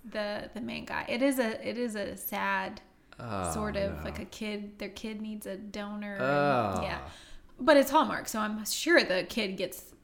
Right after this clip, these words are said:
Speaker 1: the donor
Speaker 2: This is
Speaker 1: and
Speaker 2: Hallmark back in the eighties probably,
Speaker 1: Yeah.
Speaker 2: so a little bit, a little bit darker
Speaker 1: No,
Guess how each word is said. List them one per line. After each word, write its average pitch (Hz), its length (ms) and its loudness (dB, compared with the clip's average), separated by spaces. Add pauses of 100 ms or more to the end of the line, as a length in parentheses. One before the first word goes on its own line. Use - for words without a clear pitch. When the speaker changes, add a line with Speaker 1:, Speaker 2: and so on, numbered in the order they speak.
(340)
Speaker 1:
the 202 120 -6
donor 196 440 -6
Speaker 2:
This 131 100 -6
is 131 80 -4
Speaker 1:
and 117 80 0
Speaker 2:
Hallmark 117 260 2
back 104 140 2
in 98 80 -2
the 85 80 -2
eighties 90 320 -2
probably, 247 340 -2
Speaker 1:
Yeah. 254 100 4
Speaker 2:
so - 220 6
a - 40 12
little - 120 10
bit, 101 220 2
a - 20 -6
little 113 140 -2
bit 104 160 0
darker 110 240 4
Speaker 1:
No, 269 60 6